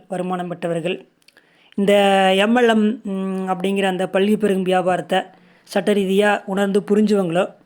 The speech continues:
ஒன்று கூடி, அ, சில விஷயங்களை வந்து, அ, அதாவது வந்து சங்கங்களை ஏற்படுத்தி அதை பதிவு செஞ்சு, மெயினா அதுக்கு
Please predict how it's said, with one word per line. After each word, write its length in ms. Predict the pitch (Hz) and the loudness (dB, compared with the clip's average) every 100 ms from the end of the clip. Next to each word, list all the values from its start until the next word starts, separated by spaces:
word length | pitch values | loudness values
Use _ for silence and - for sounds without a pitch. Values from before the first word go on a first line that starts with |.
| _ _ - _ _ - | _ _ -20 _ _ -2
ஒன்று 280 | 214 214 208 | 0 2 2
கூடி, 380 | 180 185 - - _ - 175 | 2 2 0 -8 _ -12 -8
அ, 440 | 175 175 175 170 | -6 -4 -4 -6
சில 640 | 160 185 185 180 175 175 170 | -6 -4 -2 0 -2 -2 -4
விஷயங்களை 460 | 160 240 233 208 190 | -4 -2 0 0 -2
வந்து, 440 | 180 202 247 - _ _ _ _ _ - | 0 -2 -2 -8 _ _ _ _ _ -6
அ, 340 | 185 180 175 175 | -4 -2 -2 -2
அதாவது 240 | 175 214 | 0 2
வந்து 560 | 202 214 214 180 170 - _ _ - _ _ _ _ - - | 2 2 2 2 -2 -8 _ _ -20 _ _ _ _ -6 0
சங்கங்களை 680 | 220 254 247 196 180 170 180 | 2 4 4 2 0 -2 -2
ஏற்படுத்தி 680 | 208 208 196 - 202 202 - _ | -2 0 0 0 -2 -2 -8 _
அதை 180 | - 190 | -2 -2
பதிவு 340 | 196 196 240 233 | 0 2 2 2
செஞ்சு, 320 | 170 151 - - _ _ 180 | 0 -2 -6 -10 _ _ -2
மெயினா 220 | 202 240 | 2 4
அதுக்கு 600 | 269 226 214 208 190 | 4 2 2 2 4